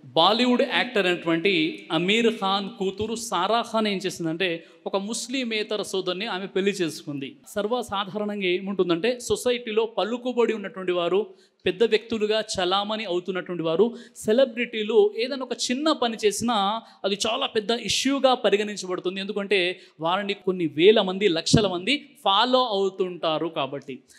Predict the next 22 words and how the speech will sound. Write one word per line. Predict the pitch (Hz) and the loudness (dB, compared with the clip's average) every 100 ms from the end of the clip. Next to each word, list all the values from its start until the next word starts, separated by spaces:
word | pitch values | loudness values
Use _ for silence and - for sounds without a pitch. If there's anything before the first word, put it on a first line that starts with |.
| - | 0
అయితే | 262 294 | 2 6
ముఖ్య | 233 226 294 | 4 4 4
విషయం | 294 - 240 | 4 2 0
ఏంటంటే, | 202 196 220 196 208 240 - - _ _ _ _ _ | 0 2 4 4 4 0 -6 -20 _ _ _ _ _
ముస్లిం | 202 240 - 262 302 320 | 6 6 4 6 6 6
సమాజానికి | 294 220 202 226 240 220 220 214 214 220 269 269 - 196 | 2 2 4 4 4 4 2 0 -2 0 0 0 -4 4
ఆదర్శము | 190 233 269 269 - 220 208 277 311 - - | 6 8 8 8 6 4 6 6 4 -2 -6
సల్మాన్ | - - 190 214 247 262 | 0 4 4 6 6 6
ఖాన్, | 254 262 302 | 2 4 4
షారూఖ్ | 302 - 202 214 262 - | 2 2 4 10 10 8
ఖాన్, | 247 277 285 214 | 4 0 0 6
ఆమిర్ | 214 254 311 320 | 8 10 12 10
ఖాన్ | 302 294 285 | 8 6 6
కాదు, | 254 233 247 240 285 - - | 6 8 10 10 8 2 -8
ముహమ్మద్ | 196 220 269 349 | 0 2 8 8
సల్లల్లాహు | 320 302 277 269 277 269 | 10 8 8 6 6 6
అలైహి | 247 233 | 6 6
వసల్లం | 220 226 214 | 6 6 6
వారు | 196 202 208 190 208 262 294 - - - | 8 10 12 10 8 8 6 0 -4 4
ముస్లిం | 214 - 247 285 262 | 6 6 8 8 8
సమాజానికి | 220 208 208 196 202 190 185 262 269 | 6 6 6 4 4 2 4 4 6
ఆదర్శం. | 175 208 220 - 180 | 4 4 4 2 0